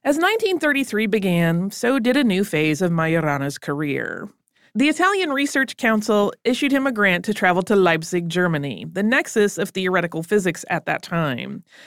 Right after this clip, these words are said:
And there, he worked alongside Werner Heisenberg, who had been leading the physics world into the realm of quantum mechanics.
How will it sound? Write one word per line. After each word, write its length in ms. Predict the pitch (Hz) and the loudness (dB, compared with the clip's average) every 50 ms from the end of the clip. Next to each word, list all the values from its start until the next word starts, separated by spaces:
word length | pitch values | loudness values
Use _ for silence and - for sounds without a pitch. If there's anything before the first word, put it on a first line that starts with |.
| - - - - _ - | -20 -20 -20 -20 _ -2
And 180 | - 214 226 | -2 0 2
there, 320 | 262 311 349 339 311 302 311 | 2 2 2 2 2 2 0
he 180 | 262 254 262 | 0 0 2
worked 220 | 247 220 196 196 - | 2 2 2 2 2
alongside 640 | 196 170 160 165 170 165 - 180 175 180 185 165 | 2 2 2 2 0 0 0 0 0 0 0 0
Werner 300 | 156 151 151 151 165 190 | 0 0 2 2 2 0
Heisenberg, 800 | 190 202 277 285 294 247 247 214 185 156 139 120 123 123 127 151 | 0 2 2 2 2 2 0 0 2 0 0 -2 -2 -6 -8 -6
who 100 | - 160 | -4 -4
had 120 | 165 175 165 | -2 -2 0
been 140 | 180 180 | -2 -2
leading 300 | 180 170 170 175 175 170 | 0 -2 -2 -2 -2 -2
the 80 | 165 170 | -2 -2
physics 360 | 170 - 320 277 302 269 - | -2 -2 -2 -2 -2 -4 -4
world 440 | - 247 240 226 233 226 220 220 214 - - - _ _ _ | -2 0 2 4 4 4 2 0 -2 -6 -14 -20 _ _ _
into 320 | - 254 277 277 247 - 277 | -2 0 0 0 0 0 0
the 120 | 233 277 | 2 2
realm 320 | 240 185 175 170 160 170 170 | 2 2 2 2 2 2 0
of 140 | 175 170 | -2 -4
quantum 400 | - - 151 135 147 147 170 147 | -6 -6 -4 -4 -4 -2 -4 -4
mechanics. 880 | 147 147 - - - 175 170 151 123 - - - - - - - - - | -4 -6 -8 -6 -4 -4 -2 -2 -4 -6 -8 -10 -14 -18 -18 -18 -18 -20